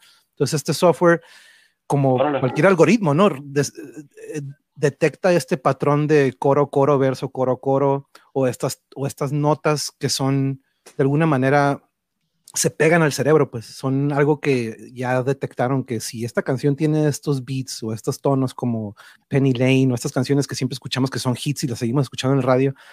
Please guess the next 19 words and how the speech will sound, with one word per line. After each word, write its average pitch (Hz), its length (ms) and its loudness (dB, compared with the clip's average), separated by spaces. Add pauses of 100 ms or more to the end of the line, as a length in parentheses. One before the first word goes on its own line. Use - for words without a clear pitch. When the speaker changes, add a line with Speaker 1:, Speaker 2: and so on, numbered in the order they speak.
(260)
Speaker 1:
estas - 200 0
disqueras 147 340 2
se 143 120 0
basan 135 300 2
en 131 100 2
este 131 180 -2
software 139 320 2
para 131 140 2
decirte, 127 340 -4
"No, 117 100 -4
sabes 127 200 -2
que 151 120 2
tu 139 120 -4
rola 127 320 2
le 131 100 2
va 110 80 -4
a 110 40 -6
faltar 131 300 -2
esto 139 440 -2